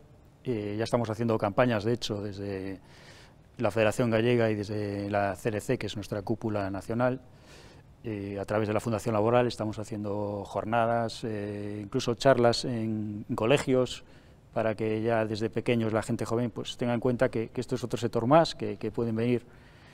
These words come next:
eh, a trabajar a él y, y, y es para perfecto una salida profesional como, como otra cualquiera, ¿eh? Tenemos además un convenio que se ha revalorizado estos últimos años más que ningún otro,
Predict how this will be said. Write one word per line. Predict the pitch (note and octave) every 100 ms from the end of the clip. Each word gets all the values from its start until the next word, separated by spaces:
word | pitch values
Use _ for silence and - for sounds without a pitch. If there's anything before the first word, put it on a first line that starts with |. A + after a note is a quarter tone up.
| - -
eh, | - G#2+ G#2+ G#2+ A2 A2
a |
trabajar | A2 A2+ G#2+ G#2+
a | A2+ C3
él | C#3+ C3+ -
y, | A#2 G#2+ G#2 G2 G2 G#2 -
y, | - - A2 G#2+ A2 - - - C3
y | A2 G#2 G#2
es | - - - - - -
para | A2+ G#2+ G#2 G#2 G#2
perfecto | - - A#2 A#2+
una | G#2
salida | A2 A2+ A#2+
profesional | B2 G#2 G2+ A2+ A#2
como, | A#2 A2 G#2+ G2+
como | G#2 A2+
otra | A2
cualquiera, | G2 G2 C#3+ A2+ F#2 - -
¿eh? | C#3 - - - - - -
Tenemos | - B2
además | B2+ C3 -
un | D3
convenio | A#2+ B2 C3 C3 A#2+
que | A2+
se | -
ha | A#2+ A#2
revalorizado | A2+ A2+ A2+ A2+ A2 C3+ B2
estos | A2+ A#2+ A#2
últimos | A2+ A2 A#2
años | A2+ G#2+
más | A#2 A#2
que | A2
ningún | G2+ G2+
otro, | C3 C#3 D3+